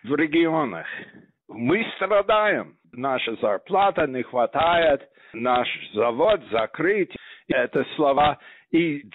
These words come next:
зет-блогеров, и официальные наблюдатели. Например, стоит посмотреть, что говорит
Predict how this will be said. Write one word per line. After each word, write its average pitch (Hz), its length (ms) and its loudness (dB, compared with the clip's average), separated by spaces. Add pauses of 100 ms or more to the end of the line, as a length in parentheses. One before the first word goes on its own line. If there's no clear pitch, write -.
зет-блогеров, 117 920 0 (440)
и 214 220 2
официальные 170 1200 0 (300)
наблюдатели. 151 1160 -2
Например, 156 800 -2 (440)
стоит 202 420 2
посмотреть, 151 720 -2 (180)
что 156 180 0
говорит 147 560 0